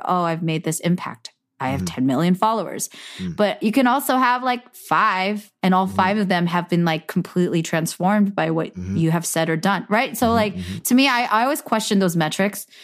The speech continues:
Speaker 2: Mm.
Speaker 1: I think the fact that if you're really making people feel something, I think that's the hallmark of, like, a great actor, a great
Speaker 2: Mm.
Speaker 1: artist. I
Speaker 2: Mm.
Speaker 1: think that's our purpose and our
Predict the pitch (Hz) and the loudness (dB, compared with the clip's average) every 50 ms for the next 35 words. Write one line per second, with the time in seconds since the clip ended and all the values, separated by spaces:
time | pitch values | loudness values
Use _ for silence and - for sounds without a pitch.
0 | - - 180 175 170 - - - 196 233 247 247 - 240 233 220 220 214 202 202 | -14 -10 -8 -8 -8 -4 -2 0 0 0 0 0 2 2 2 2 2 0 0 2
1 | 220 202 202 202 - 196 185 185 180 180 190 175 165 175 175 180 185 180 175 175 | 0 0 0 0 0 0 0 0 0 0 0 2 2 4 4 4 4 2 2 2
2 | 175 - 170 - - 180 185 - 165 - - - - 143 156 170 - 185 185 185 | 2 0 0 0 -2 -4 -4 -4 -6 -6 -4 -2 -2 0 0 0 0 -2 -2 0
3 | - 196 196 196 208 226 220 - _ _ - 175 - 170 160 - 170 180 175 - | 0 0 2 2 2 0 0 -2 _ _ -8 -4 -4 -2 0 0 0 -2 -2 -4
4 | - - 185 143 - - 180 175 175 175 175 170 175 - 170 180 175 170 175 - | -4 -2 -2 -2 0 0 0 0 2 0 0 -2 -2 -4 -2 -2 0 -2 0 0
5 | - 170 165 - - 160 156 156 147 147 165 - - 240 277 311 330 - 180 180 | -2 -4 -2 -2 -4 -2 0 0 -2 -2 -2 -2 -2 0 0 0 -2 -4 -4 -4
6 | 165 - - 160 165 180 196 254 277 - - - - - - 190 185 185 180 175 | -4 -2 0 0 0 0 0 0 -2 -4 -8 -12 -16 -18 -12 -6 -4 -2 0 0
7 | 175 175 196 175 165 - - - 170 180 202 226 254 277 269 - 190 180 165 165 | 0 0 0 -2 -2 -2 -2 -2 -2 0 0 0 0 0 0 0 0 2 2 2
8 | 160 160 156 160 165 | 2 0 0 -2 -4